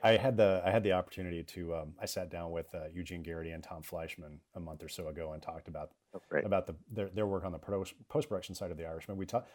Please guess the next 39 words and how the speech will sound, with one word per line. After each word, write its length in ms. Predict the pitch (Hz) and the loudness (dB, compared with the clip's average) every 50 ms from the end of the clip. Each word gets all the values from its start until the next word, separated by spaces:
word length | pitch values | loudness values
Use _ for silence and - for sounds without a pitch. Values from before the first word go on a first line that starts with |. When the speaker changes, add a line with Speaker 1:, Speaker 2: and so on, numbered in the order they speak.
| - _ | -20 _
Speaker 1:
we 80 | - 131 | -6 2
spent 180 | - 185 185 185 | 4 4 2 6
quite 140 | - 185 | 6 4
a 60 | 160 139 | 6 6
bit 100 | 156 123 | 4 2
of 60 | - | 4
time 160 | 151 156 151 | -2 -2 0
talking 260 | - 147 135 - 135 | 2 0 0 2 4
about 160 | 120 113 107 | 4 4 4
the 80 | - - | 2 -2
scene 260 | - - 117 113 110 | -6 -4 -2 -2 -2
between 300 | 104 95 - 107 104 95 | -2 -4 -4 -4 -6 -4
Joe 180 | 82 101 98 95 | -2 -2 -2 -2
Pesci 500 | - - 95 87 - - 92 90 87 - _ _ - _ _ _ - | -2 -2 -4 -4 -4 -4 -4 -6 -6 -8 _ _ -20 _ _ _ -8
and 140 | 98 92 92 | -6 -2 0
Robert 200 | 92 92 92 98 82 | 0 0 0 -2 -4
De 60 | 90 | -4
Niro 300 | 92 92 90 90 85 80 | -2 0 0 0 0 -2
when 140 | 95 90 90 | -4 -4 -4
they're 140 | 85 85 | -4 -4
in 120 | 87 85 85 | -6 -6 -6
the 60 | 80 | -8
Howard 320 | - 90 92 90 87 80 | -6 -4 -4 -4 -4 -4
Johnson's 440 | 76 90 82 82 85 - 98 87 - | -6 -8 -8 -8 -10 -10 -10 -12 -8
having 280 | - 90 82 85 82 78 | -6 -6 -6 -6 -8 -8
breakfast. 640 | 78 85 85 - - - 80 78 - - - - _ _ _ _ _ _ _ _ - | -6 -6 -6 -6 -6 -10 -10 -10 -10 -14 -18 -18 _ _ _ _ _ _ _ _ 2
Speaker 2:
Right. 180 | 101 87 - | 4 4 6
Speaker 1:
Uh, 300 | 82 85 85 82 82 82 - - | 4 2 0 0 0 -2 -4 -6
and 220 | 101 90 87 82 | -8 -6 -6 -4
Joe 160 | 78 90 82 | -4 -6 -6
Pesci 320 | - 92 87 - - 92 78 | -6 -6 -8 -8 -8 -8 -8
basically 360 | 82 85 82 - 80 - 85 | -8 -8 -8 -10 -12 -12 -12
breaks 260 | 73 - 85 80 76 - | -10 -8 -10 -10 -10 -12
the 100 | - 82 | -14 -12
news 300 | 78 80 78 78 78 - | -12 -10 -12 -12 -12 -14
to, 300 | - - 87 85 80 78 | -12 -12 -10 -10 -8 -8
uh, 120 | 78 76 76 _ _ _ _ _ _ _ _ _ - - | -8 -8 -10 _ _ _ _ _ _ _ _ _ -12 -6
uh, 40 | 78 | -6
Speaker 2:
Right. 200 | 82 73 73 | -6 -6 -6